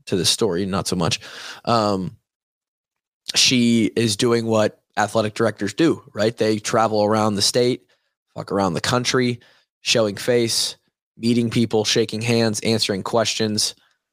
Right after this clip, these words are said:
Uh, it's, it's, it's an interesting job. It would be quite the job. Um, it kinda reminds me of a politician, to be honest.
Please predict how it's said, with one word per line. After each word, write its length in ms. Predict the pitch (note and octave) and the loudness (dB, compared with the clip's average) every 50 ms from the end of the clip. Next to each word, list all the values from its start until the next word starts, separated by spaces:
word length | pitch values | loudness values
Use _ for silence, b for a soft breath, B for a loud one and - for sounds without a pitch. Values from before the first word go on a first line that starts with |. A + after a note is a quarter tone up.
| _ _ _ _ | _ _ _ _
Uh, 240 | - F2+ F2 D2+ C#2 - | -2 0 0 0 0 0
it's, 260 | - - - - - - | 0 0 0 0 0 -2
it's, 180 | - - - | -4 -4 -4
it's 120 | - - E2 | -2 -2 -2
an 160 | F2 F2 - - | -2 -2 -4 -4
interesting 440 | - B2+ B2 - - - A2+ G2+ F#2+ | -4 -2 -2 -2 -2 -2 -2 -2 -2
job. 320 | - G2+ G2+ F#2+ F#2 - - | 0 0 2 2 0 0 -2
It 60 | E2 | -2
would 120 | F2+ F#2 | -2 0
be 220 | G2 G2 G2 F2+ - | 0 0 0 0 -2
quite 380 | - - - - A#2+ A2+ - | -6 -8 -4 -2 -2 -2 -2
the 80 | - G2 | -6 -6
job. 360 | F#2 G2 F2+ D2+ C#2 D2+ - _ _ _ _ | -4 -2 -2 -2 -4 -6 -10 _ _ _ _
Um, 320 | - C2+ - - - - - | -12 -10 -10 -10 -12 -14 -16
it 120 | - - - | -12 -8 -4
kinda 220 | - C3+ A#2+ G#2+ | -2 -2 -2 -2
reminds 340 | G#2 G2+ G2+ G2 G2 G2+ - | -2 -2 -2 -4 -4 -4 -6
me 60 | G2 | -6
of 60 | F#2 | -6
a 60 | G2 | -6
politician, 480 | G2 - G2 - - - G2+ - - - | -4 -2 -2 -2 -2 0 0 -2 -2 -2
to 60 | - | -2
be 100 | - F2 | -2 -2
honest. 360 | D#2 - - A2 - - - | 0 0 0 -2 -2 -4 -4